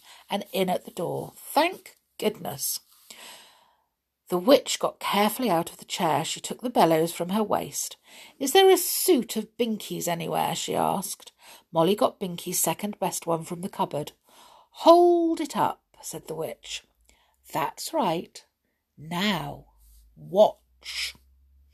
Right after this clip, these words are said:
Molly held up the little green suit. The witch took the bellows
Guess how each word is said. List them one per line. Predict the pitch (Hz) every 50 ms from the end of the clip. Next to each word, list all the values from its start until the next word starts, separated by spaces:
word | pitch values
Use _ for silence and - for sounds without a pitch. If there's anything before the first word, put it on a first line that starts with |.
| _ _ - - _ _ - - - - - _ _
Molly | 147 151 156 151 156 165 180 202
held | 185 - 202 180 190 208 214
up | 214 143 - - _ -
the | -
little | 156 147 147 147 - - 170
green | 165 - 180 180 165 170 180 185 190
suit. | - - - - 113 123 - - _ - - _ _ _ _ _ _ _ _ _ _ _ _ _ _ _ _ _ _ _ _ _ _ _ _ _ _ _ _ _ _ _ _ _ _ _ _ _ _ _ _ _ _ _ _ _ _ _ _ _ _ _
The | 127 135
witch | 135 175 196 254 - - - - - -
took | - - - - 247 - - _ _ -
the | - 214
bellows | - 220 202 185 175 170 170 170 175 175 180 175 170 - -